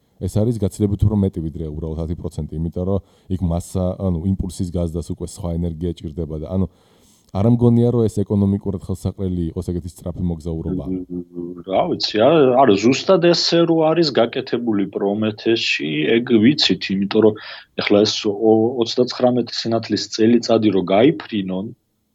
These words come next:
Speaker 2: როდესაც იღვიძებენ, ეს რობოტი ეუბნება, რომ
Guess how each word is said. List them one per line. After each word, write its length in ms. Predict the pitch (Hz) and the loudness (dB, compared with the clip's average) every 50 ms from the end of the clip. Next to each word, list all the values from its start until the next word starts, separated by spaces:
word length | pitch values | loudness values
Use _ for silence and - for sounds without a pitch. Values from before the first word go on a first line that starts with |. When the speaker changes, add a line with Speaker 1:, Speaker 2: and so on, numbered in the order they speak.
| _ _ - | _ _ -2
Speaker 2:
როდესაც 460 | 98 104 120 120 135 135 - 101 - - - | 2 4 6 6 6 4 2 -2 -6 -6 -4
იღვიძებენ, 720 | 113 113 117 147 165 143 120 117 107 98 104 95 98 98 | -4 0 2 2 2 4 4 2 0 0 -2 -6 -6 -8
ეს 80 | 95 - - | -8 -8 -8
რობოტი 500 | 107 98 104 104 107 107 104 104 - 101 | -4 -4 -2 -2 0 -2 -2 -2 -4 -4
ეუბნება, 520 | 92 92 104 104 98 104 107 107 107 113 123 | 0 2 2 2 2 0 -2 0 0 2 2
რომ 260 | 135 151 151 135 120 | 2 2 2 0 -2